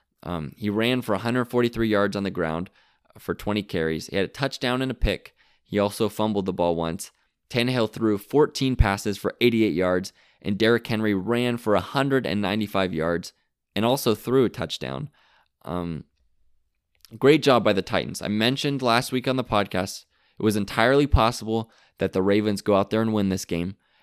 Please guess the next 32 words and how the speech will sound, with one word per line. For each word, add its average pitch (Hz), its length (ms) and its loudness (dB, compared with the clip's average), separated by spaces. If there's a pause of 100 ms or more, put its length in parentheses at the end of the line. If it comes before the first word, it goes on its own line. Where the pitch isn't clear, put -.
(100)
and 117 140 2
they 139 100 4
did, 107 320 2 (280)
or 110 140 6
the 104 120 2
Titans 139 320 2
go 98 140 2
out 95 80 0
there 98 100 0
and 95 100 0
win 90 100 -2
this 87 140 -6
game, 87 220 -4
and 92 80 -2
they 104 100 0
did. 90 320 0 (420)
Um, 71 220 -10 (760)
didn't 110 340 2
make 117 300 2 (220)
a 104 80 2
mistake, 104 500 2
didn't 110 200 0
turn 117 220 0
the 120 60 2
ball 107 320 4
over. 95 360 0 (260)
Ryan 117 240 2
Tannehill 120 400 0
was 101 160 0
sacked 107 420 -2
once. 101 600 -2 (540)
Um, 85 480 -4